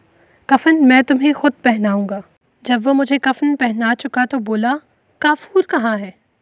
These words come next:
मैंने बताया कि मुझे काफूर की खुशबू अच्छी नहीं लगती, अगर तुम काफूर ले आते तो अच्छा था, कीड़े पास नहीं आते।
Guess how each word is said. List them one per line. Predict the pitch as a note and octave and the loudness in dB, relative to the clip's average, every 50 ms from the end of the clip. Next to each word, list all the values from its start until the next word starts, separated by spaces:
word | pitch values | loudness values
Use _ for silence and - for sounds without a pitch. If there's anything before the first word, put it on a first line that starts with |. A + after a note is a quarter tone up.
| _ _ _ _ _ _ - | _ _ _ _ _ _ -4
मैंने | A#3+ B3 B3+ B3+ A#3+ | -2 -2 -2 -2 -4
बताया | B3 A#3 A#3+ G#3+ A3 A#3 C4+ | -4 -4 -4 -4 -4 -4 -4
कि | C4+ - D#4 | -6 -6 -6
मुझे | D4+ D4 - D4 | -6 -6 -6 -8
काफूर | - A#3+ A3 G#3 - _ A#3 A#3 A3 | -8 -8 -8 -8 -8 _ -12 -12 -10
की | - - B3 | -8 -8 -8
खुशबू | A#3 - A#3 G#3 - - G#3 A3 A3 | -8 -8 -8 -10 -10 -10 -10 -8 -8
अच्छी | G#3+ - - - A3+ A#3 | -8 -10 -10 -10 -8 -8
नहीं | A3 G#3 A3 B3+ B3 | -6 -6 -6 -6 -6
लगती, | G#3+ F#3 - _ - F#3+ A3+ - _ _ _ _ _ _ _ _ _ _ _ _ _ _ - | -6 -8 -12 _ -18 -18 -18 -18 _ _ _ _ _ _ _ _ _ _ _ _ _ _ -4
अगर | - C4+ B3 D#4+ | -4 -2 -2 -4
तुम | C#4 - F4 D#4+ | -2 -2 -2 -2
काफूर | D#4 - B3+ A#3+ A#3 - - C#4 D4 D4 | -2 -2 -2 -2 -2 -4 -6 -6 -6 -4
ले | C4+ A#3+ A#3+ B3 | -4 -4 -4 -2
आते | C4 C4+ C#4 C4+ - C#4+ C#4+ | -2 -2 -4 -4 -6 -8 -8
तो | B3+ - C#4 | -6 -6 -6
अच्छा | A#3+ G#3+ - - - B3+ C4 | -6 -8 -10 -8 -6 -6 -6
था, | C4 - B3+ B3+ B3+ B3 _ _ _ _ _ _ _ _ | -4 -4 -4 -4 -4 -6 _ _ _ _ _ _ _ _
कीड़े | - C#4 C#4+ C#4 F4 F4 | -4 -2 0 0 0 0
पास | - C#4+ B3+ A#3+ A3+ - - | 0 -2 -2 -2 -4 -6 -8
नहीं | A#3+ A3+ A#3 A#3 | -8 -6 -6 -6
आते। | A3+ A3 A3 - - A3+ A3+ | -6 -8 -8 -10 -12 -12 -12